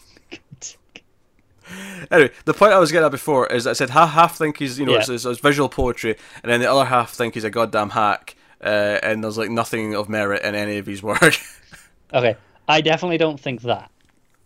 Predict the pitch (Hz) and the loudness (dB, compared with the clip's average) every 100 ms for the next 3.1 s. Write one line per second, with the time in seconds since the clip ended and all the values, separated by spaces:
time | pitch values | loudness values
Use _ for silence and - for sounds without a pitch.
0 | _ _ 139 131 135 127 131 127 139 131 | _ _ 0 2 4 2 2 0 -2 -4
1 | 131 147 120 104 - 135 151 139 170 151 | -4 -2 -2 -4 -2 4 6 6 6 6
2 | 147 135 139 127 120 123 123 117 110 120 | 4 6 6 6 4 2 2 0 -2 -4
3 | 113 | -4